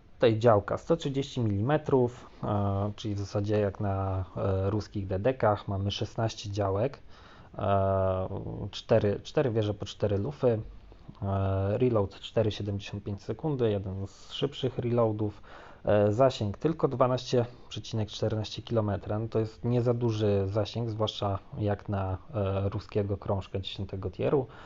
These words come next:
E, statystyki, e, damage'u, haeków, apeków. E, w miarę duża szansa na podpalenie, zwłaszcza przy tych szesnastu, dzi-, e, szesnastu lufach. E, no okręt po prostu bardzo dobrze podpala.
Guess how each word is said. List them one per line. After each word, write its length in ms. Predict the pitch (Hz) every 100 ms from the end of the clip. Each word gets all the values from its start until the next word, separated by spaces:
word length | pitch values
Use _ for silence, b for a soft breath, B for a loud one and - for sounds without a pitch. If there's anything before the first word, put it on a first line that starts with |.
| B B B
E, 160 | - 180
statystyki, 920 | - 185 - 120 - 120 - 107 101 98
e, 220 | - 101 98
damage'u, 540 | 104 135 156 127 113
haeków, 520 | - 107 120 117 107 -
apeków. 540 | - 135 - 113 - - B B B -
E, 600 | 107 101 98 98 98 98
w 120 | 101
miarę 260 | 123 160 131
duża 240 | 120 117
szansa 340 | 113 117 -
na 80 | 110
podpalenie, 680 | 101 104 - 104 98 95 101
zwłaszcza 340 | 101 113 -
przy 180 | 104 -
tych 140 | 117 -
szesnastu, 580 | 120 - 117 110 -
dzi-, 200 | 107 107 - 107 107 110
e, 40 |
szesnastu 540 | 104 - - 110 - 113
lufach. 460 | 113 - 123 113 - B B B -
E, 380 | 113 104 104 104
no 200 | 113 -
okręt 400 | 123 - 117 -
po 160 | 117
prostu 840 | 104 113 101 - 107 104 101 101 98
bardzo 600 | 101 110 107 101 98 101
dobrze 320 | 95 92 92
podpala. 600 | - 98 - 95 90 87